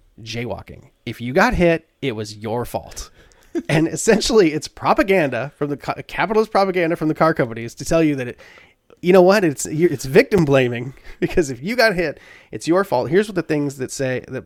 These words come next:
the poster, they, it's, it's a cartoonish poster, okay? It says, "A traffic problem, jaywalking." And we've got, uh, a graduate jaywalker depicted as an angel. Um, we have cowbell from,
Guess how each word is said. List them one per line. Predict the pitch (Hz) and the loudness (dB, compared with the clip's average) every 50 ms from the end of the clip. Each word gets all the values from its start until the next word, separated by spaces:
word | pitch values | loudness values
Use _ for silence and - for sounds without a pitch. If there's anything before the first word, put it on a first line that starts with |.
| _ - | _ -12
the | 127 | -6
poster, | - - 147 147 - - 113 107 | -2 -2 -2 -2 -2 -4 -8 -8
they, | 113 113 | -8 -8
it's, | 120 120 127 - - _ - | -10 -10 -12 -14 -16 _ -16
it's | 135 - - | -16 -14 -14
a | - 135 | -14 -16
cartoonish | _ - - - 147 - - 156 135 127 - - | _ -12 -10 -10 -8 -8 -8 -8 -8 -8 -10 -12
poster, | - 113 98 - - - | -12 -12 -12 -12 -14 -14
okay? | - - 113 123 | -12 -12 -12 -12
It | 120 - | -10 -10
says, | 120 113 - - - _ _ _ _ - - _ _ _ | -10 -10 -12 -14 -18 _ _ _ _ -20 -20 _ _ _
"A | - 120 | -12 -8
traffic | - - 160 175 180 - 151 - | -2 0 0 0 2 0 -2 -4
problem, | - 131 120 117 - - 110 - _ _ _ _ _ _ - 131 | -6 -6 -6 -8 -8 -12 -20 -20 _ _ _ _ _ _ -16 -8
jaywalking." | 113 131 156 175 170 143 123 113 113 - 107 80 - - _ _ _ _ _ _ _ _ _ - | -2 0 2 4 4 2 2 -2 -4 -6 -12 -16 -18 -20 _ _ _ _ _ _ _ _ _ -8
And | 143 139 135 131 127 123 110 | -6 -4 -2 -2 -4 -4 -4
we've | - 139 131 127 | -6 -6 -4 -4
got, | 143 131 123 117 - - _ _ _ _ _ _ - | -4 -4 -4 -6 -8 -12 _ _ _ _ _ _ -12
uh, | 113 113 - - | -12 -10 -10 -10
a | 135 | -12
graduate | 117 120 135 139 147 165 165 175 175 170 151 | -8 -4 -2 2 2 4 4 4 4 4 4
jaywalker | 131 151 156 156 147 147 147 147 - 147 | 2 2 2 4 4 4 2 2 0 -2
depicted | 143 139 - 160 139 - 143 139 | -4 -4 -4 -4 -4 -2 -2 -2
as | 143 143 | 0 0
an | 147 135 - | 0 -2 -2
angel. | 135 131 123 120 117 127 147 175 - _ _ _ _ _ _ _ _ _ - - - - - _ _ _ _ _ - - - | -4 -4 -4 -4 -4 -4 -4 -6 -8 _ _ _ _ _ _ _ _ _ -20 -20 -20 -20 -20 _ _ _ _ _ -20 -10 -4
Um, | 135 143 135 127 127 135 | 0 2 2 2 2 2
we | 135 135 131 | 0 0 2
have | 127 135 127 120 120 120 - - _ _ _ _ _ _ _ _ _ - 92 - _ _ _ _ _ _ _ _ _ _ _ | 2 0 0 0 -2 -4 -6 -12 _ _ _ _ _ _ _ _ _ -20 -20 -20 _ _ _ _ _ _ _ _ _ _ _
cowbell | - - 165 165 180 175 175 165 160 160 | -8 -4 0 0 2 4 6 8 8 6
from, | 156 - 151 | 6 4 0